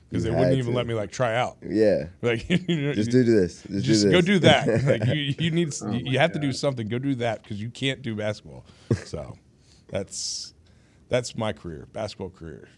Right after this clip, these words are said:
Speaker 1: I was sucked.
Speaker 2: I miss it, though. I miss it, man. I
Speaker 1: It was
Speaker 2: love basketball. Love hoops.
Speaker 1: It was not good. Like, I, it was
Speaker 3: Um,
Speaker 1: comical.
Speaker 3: Wait, how were those basketball games at Ohio State? They're pretty good, right?
Speaker 2: Oh, yeah, they're all right.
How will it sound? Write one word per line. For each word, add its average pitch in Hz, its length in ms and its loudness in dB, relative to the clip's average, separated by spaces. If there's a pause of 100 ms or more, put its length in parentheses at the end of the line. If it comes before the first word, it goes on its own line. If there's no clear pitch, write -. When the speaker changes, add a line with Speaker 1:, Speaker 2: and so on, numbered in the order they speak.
(140)
Speaker 1:
I 95 100 -12
was 80 180 -14
sucked. - 500 -12 (320)
Speaker 2:
I 85 40 -8
miss 85 260 -4
it, - 80 -20
though. 65 200 -8
I 65 40 -8
miss 73 260 -8
it, - 160 -14
man. 53 180 -12
I 65 40 -10
Speaker 1:
It 69 80 -6
was 65 140 -6
Speaker 2:
love 64 40 -12
basketball. 67 500 -10 (680)
Love 71 200 -8
hoops. 67 280 -10
Speaker 1:
It - 580 -20
was 78 40 -14
not 76 280 -12
good. 71 240 -16 (720)
Like, 80 140 -16
I, 82 100 -10
it 87 300 -10
was 104 180 -6
Speaker 3:
Um, 113 280 4 (200)
Speaker 1:
comical. 90 440 -12 (960)
Speaker 3:
Wait, 175 180 6
how 175 160 6
were 233 80 4
those 170 180 6
basketball 160 380 2
games 147 260 4
at 143 80 2
Ohio 135 280 2
State? 196 260 4
They're 117 80 0
pretty 180 220 2
good, 190 180 4
right? 196 320 2 (540)
Speaker 2:
Oh, - 100 -2
yeah, 156 160 2
they're 180 220 0
all 143 100 0
right. 165 220 -2